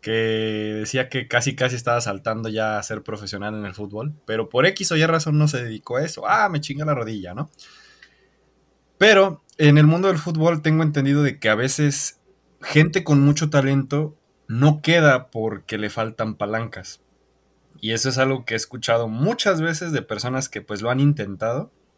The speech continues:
que dicen, "Mira, la neta, conocí a este vato, este vato era una pistola jugando, nadie le ganaba, pero nadie sabía quién era". Cuando lo veían jugar decían, "Sí, sí es bueno, pero ¿qué me ofreces?".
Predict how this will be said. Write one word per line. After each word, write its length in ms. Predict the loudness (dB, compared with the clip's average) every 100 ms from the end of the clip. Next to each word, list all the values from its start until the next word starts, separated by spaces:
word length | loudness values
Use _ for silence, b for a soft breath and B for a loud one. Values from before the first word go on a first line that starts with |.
| _ _ _ _ _ _ _ _ _ _ _
que 120 | -8
dicen, 260 | -6 -4 -2
"Mira, 280 | 0 0 0
la 140 | -4
neta, 540 | -4 -2 0 0 -4 -8
conocí 280 | -6 -4 -4
a 40 |
este 140 | 0 2
vato, 380 | 2 -2 -12 _ _ _ _
este 180 | -4 -2
vato 260 | 0 0 0
era 100 | 0
una 240 | -2 -4
pistola 500 | -2 -2 2 4 4
jugando, 560 | 2 -2 0 0 0 -4
nadie 420 | -2 0 2 4
le 140 | 2
ganaba, 500 | -2 -4 -2 -2 -4 _
pero 220 | -6 -4
nadie 440 | -2 0 2 2 0
sabía 360 | -2 -4 -6
quién 200 | -8 -10
era". 240 | -8 -10 -14 _ b b b
Cuando 220 | -6 -2 2
lo 80 |
veían 220 | 4 2 2
jugar 280 | -2 0
decían, 260 | 0 0 -2
"Sí, 200 | -2 -4
sí 100 | -4
es 100 | -4
bueno, 240 | -2 -4 -4
pero 180 | -4
¿qué 100 | 0
me 80 | 2
ofreces?". 600 | 2 0 -2 -4 -10 -14